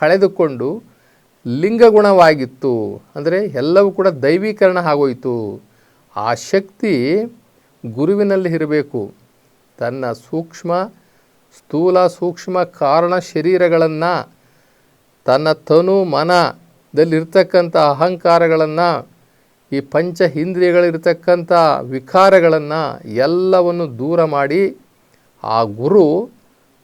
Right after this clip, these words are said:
ಆ ಗುರು ಸಾನ್ನಿಧ್ಯದಿಂದ ತಾನು ಹೇಗೆ ಲೋಹವನ್ನು ಮುಟ್ಟಿದರೆ ಪರುಷ ಆ ಲೋಹವು ಬಂಗಾರವಾಗ್ತಿತ್ತು, ಹಾಗೆ ಈ ತನು, ಈ ತನುವಲ್ಲಿರ್ತಕ್ಕಂಥ ಎಲ್ಲ ವಿಕಾರಗಳು ದೂರವಾಗಿ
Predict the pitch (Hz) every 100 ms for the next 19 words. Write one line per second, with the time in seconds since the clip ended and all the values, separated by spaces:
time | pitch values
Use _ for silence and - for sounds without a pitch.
0 | 120 113 139 170 - 143 185 170 170 170
1 | 165 131 107 139 196 _ _ _ _ _
2 | _ _ _ - 135 135 123 147 185 175
3 | 123 151 180 190 180 185 175 127 - _
4 | _ _ _ _ 135 147 143 _ 202 190
5 | 180 170 123 139 _ _ 139 160 196 196
6 | 147 117 - _ _ _ 110 110 131 185
7 | 180 202 185 120 120 139 170 160 143 -
8 | 123 - 117 123 156 180 120 - _ _
9 | _ _ _ _ _ _ _ 123 143 135
10 | - - 175 208 143 - _ - 139 139
11 | 151 175 190 180 160 165 156 151 139 123
12 | 120 151 165 147 117 117 - 170 165 139
13 | 123 110 135 151 131 131 147 160 120